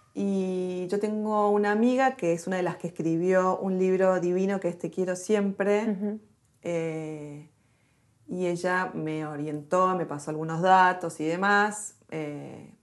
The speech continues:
Speaker 1: eh, ellas tampoco lo hicieron por editorial, sino que, nada, fueron a una imprenta con todo el material y lo, y lo imprimieron. Hablé con gente que lo había hecho por editorial,
Speaker 2: Ujú.
Speaker 1: pero por editorial es como que te van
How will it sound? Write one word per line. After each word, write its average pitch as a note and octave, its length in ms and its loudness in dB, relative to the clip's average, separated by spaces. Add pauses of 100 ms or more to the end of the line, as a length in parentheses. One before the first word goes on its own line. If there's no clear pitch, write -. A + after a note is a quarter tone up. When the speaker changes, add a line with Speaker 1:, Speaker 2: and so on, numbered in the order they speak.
(640)
Speaker 1:
eh, D#2+ 480 -8
ellas E3+ 240 -2
tampoco E3+ 300 -4
lo F#3 60 0
hicieron F3 260 -4
por D#3+ 120 -2
editorial, F3 460 4
sino D#3+ 260 -4
que, D#3+ 340 -4
nada, C3 320 -2 (180)
fueron F3 240 2
a E3+ 40 2
una E3 120 0
imprenta A#3 540 6
con D#3+ 220 -2
todo E3 180 2
el D#3 220 -2
material E3 580 6
y A3 60 6
lo, E3+ 140 0
y D#3 160 -4
lo D#3 80 0
imprimieron. G3+ 680 0 (240)
Hablé D#3+ 300 0
con F#3 200 0
gente F#3 300 -2
que E3 100 0
lo D#3+ 80 0
había F#3 200 4
hecho F#3 340 -2
por G#3 180 10
editorial, G3+ 720 6
Speaker 2:
Ujú. G3 400 4 (460)
Speaker 1:
pero F3+ 160 0
por F3+ 160 2
editorial F3+ 540 4
es G3+ 100 -2
como E3+ 240 -4
que E3 160 0
te D#3+ 140 4
van F#3+ 440 2